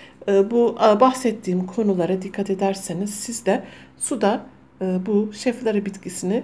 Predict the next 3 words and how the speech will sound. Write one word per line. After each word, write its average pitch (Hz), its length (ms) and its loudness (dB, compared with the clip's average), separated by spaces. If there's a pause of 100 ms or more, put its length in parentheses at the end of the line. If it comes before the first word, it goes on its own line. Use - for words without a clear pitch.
(140)
köklendirip 190 720 0 (220)
üretim 226 560 0
yapabilirsiniz. 196 1000 -2